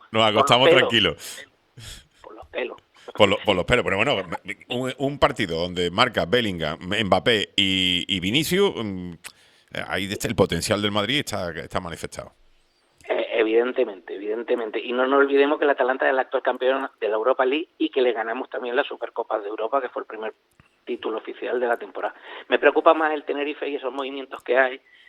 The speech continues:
Speaker 2: para ver si se les compra la acción a Garrido y qué va a pasar.
Speaker 1: ¿Y esa es la
Speaker 2: Eh,
Speaker 1: solución, Javi? ¿Es la solución al Club Deportivo Tenerife, que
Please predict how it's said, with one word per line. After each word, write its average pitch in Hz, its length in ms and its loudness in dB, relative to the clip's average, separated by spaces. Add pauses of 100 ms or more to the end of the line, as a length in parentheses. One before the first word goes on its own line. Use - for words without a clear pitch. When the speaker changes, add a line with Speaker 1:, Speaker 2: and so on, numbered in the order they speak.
(180)
Speaker 2:
para 123 220 2
ver 123 260 -4
si 113 640 -14
se 120 60 0
les 113 140 -4
compra 117 280 0
la 120 200 2
acción 120 280 -6
a 120 100 0
Garrido 123 480 -4
y 120 60 -4
qué 120 140 -4
va 117 80 2
a 113 40 -2
pasar. 123 320 -2 (200)
Speaker 1:
¿Y 120 80 2
esa 196 140 4
es - 20 4
la 190 80 2
Speaker 2:
Eh, - 20 -2
Speaker 1:
solución, 160 760 2
Javi? 117 260 -2
¿Es 87 160 -2
la 117 80 -2
solución 131 580 -2
al 110 140 0
Club 127 100 -2
Deportivo 120 340 -2
Tenerife, 113 400 -4
que 92 80 -4